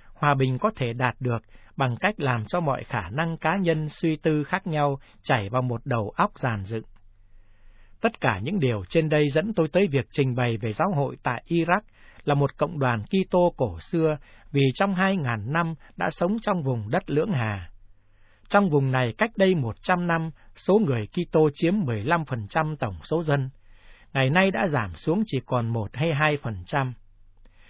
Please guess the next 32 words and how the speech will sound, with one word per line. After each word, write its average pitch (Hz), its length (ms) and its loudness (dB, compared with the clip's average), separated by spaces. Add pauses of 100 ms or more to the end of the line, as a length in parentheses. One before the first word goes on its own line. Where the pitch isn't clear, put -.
(140)
Từ 160 200 4
thời 143 220 4
kỳ 147 80 2 (120)
xảy 113 300 0
ra 101 160 2
cuộc - 200 -2
diệt 135 240 0
chủng 107 260 -6
người 117 160 -2
Armeni, 160 680 2 (320)
khiến 214 260 2
cho 208 140 4
một 139 240 0
phẩy 104 280 -4
hai 170 260 0
triệu 135 220 -4
người 110 300 -4
chết 170 180 2 (340)
và 135 160 0
tàn 120 240 2
sát 156 320 -2
hai 175 280 -2
trăm 170 260 0
năm 165 160 0
mươi 170 120 -2
ngàn 117 240 -4
người 104 340 -6
Kande, 151 440 4 (340)
Armeni 147 560 2 (100)
và 95 240 -4
Syria, 139 520 0 (340)
cả 104 200 -2